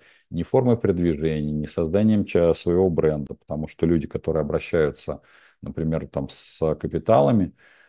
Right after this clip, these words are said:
ну, либо они сарафаном идут, ну, крайне редко это там им передают, а что вот смотри, а вот есть какой-нибудь там, а вот смотри, давай видосик посмотрим.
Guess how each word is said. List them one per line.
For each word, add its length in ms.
ну, 340
либо 260
они 200
сарафаном 680
идут, 320
ну, 760
крайне 440
редко 360
это 280
там 260
им 80
передают, 600
а 80
что 160
вот 140
смотри, 340
а 40
вот 140
есть 140
какой-нибудь 400
там, 280
а 40
вот 120
смотри, 220
давай 280
видосик 540
посмотрим. 580